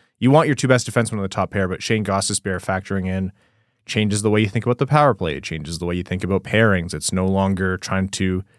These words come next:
uh, it's no longer damage limitation for, you know, X player, put him with someone safe because he's a liability defensively. Like, he can actually factor in. So,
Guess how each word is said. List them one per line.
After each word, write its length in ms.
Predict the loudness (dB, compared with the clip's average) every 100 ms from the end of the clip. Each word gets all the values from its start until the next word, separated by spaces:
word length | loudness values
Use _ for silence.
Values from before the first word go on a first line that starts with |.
| _ _ _ _ _ -12
uh, 360 | -10 -6 -6 -4
it's 180 | -2 2
no 120 | 4
longer 200 | 6 4
damage 440 | 2 2 2 2 0
limitation 600 | 0 2 2 2 -2 -4
for, 320 | -4 -4 -6 _ _ _ _
you 80 | -4
know, 120 | -2
X 240 | 0 0 0
player, 560 | 2 4 4 2 0 -6 _ _ _
put 140 | -2 0
him 80 |
with 100 | 2
someone 240 | 0 -2 -2
safe 320 | -2 -2 -4
because 240 | -6 -4
he's 120 | -2 -2
a 60 |
liability 500 | 0 0 0 -2 -2
defensively. 500 | -4 -2 -2 -2 -6
Like, 120 | -8 -10 _ _ _ _ _ _ _ _
he 120 | -2
can 120 | 2 2
actually 280 | 2 -2
factor 360 | -2 -2 0 2
in. 160 | 2 0
So, 260 | -2 -2